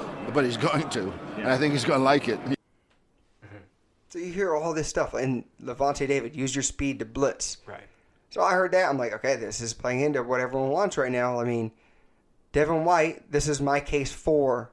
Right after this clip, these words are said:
Speaker 2: him being a Buccaneer. What I see he does very, very well, he gets downhill immediately fast. Like, it, the snap of a finger, he's,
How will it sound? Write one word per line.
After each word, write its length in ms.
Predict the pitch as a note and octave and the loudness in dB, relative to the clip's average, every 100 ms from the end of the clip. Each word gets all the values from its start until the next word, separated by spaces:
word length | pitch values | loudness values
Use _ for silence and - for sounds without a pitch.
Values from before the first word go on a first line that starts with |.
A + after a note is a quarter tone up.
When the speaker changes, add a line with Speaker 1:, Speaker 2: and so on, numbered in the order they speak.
| _ | _
Speaker 2:
him 180 | - C#3 | -2 0
being 180 | C3+ C3 | 0 0
a 40 | |
Buccaneer. 520 | B2 B2 A#2+ A2+ G#2+ - _ _ _ _ _ _ _ _ _ _ _ _ - - | 0 -2 -2 -4 -6 -12 _ _ _ _ _ _ _ _ _ _ _ _ -20 2
What 160 | D#3+ B2+ | 4 6
I 180 | E3 | 4
see 300 | E3+ - F3+ | 4 2 -2
he 140 | D#3+ E3 | -2 2
does 180 | D3 B2 | 2 2
very, 360 | A2+ C3+ D3 | 2 4 4
very 220 | C#3+ D3+ | 6 6
well, 400 | C#3+ C#3 D3 E3 - _ _ _ - | 6 4 2 -2 -8 _ _ _ -6
he 120 | C3 | 0
gets 240 | C#3 B2 | 0 0
downhill 840 | - C#3+ D3 D3 C#3 D3 E3 F#3 - _ - | 2 6 6 6 4 2 2 0 -6 _ -4
immediately 720 | E3 D3 D3 D#3 C#3+ - B2 | 0 2 4 2 2 -2 -6
fast. 520 | G#2+ A#2 A2+ - - | -4 -4 -4 -8 -6
Like, 160 | C3 C3 | -4 -2
it, 380 | D3 C#3+ - - | -2 -4 -6 -4
the 100 | C#3 | -2
snap 380 | - D3 D#3 D#3 | 0 2 2 0
of 60 | |
a 40 | C#3 | -4
finger, 360 | D#3 D#3+ D#3+ | -2 0 0
he's, 200 | C3 B2+ | 0 -4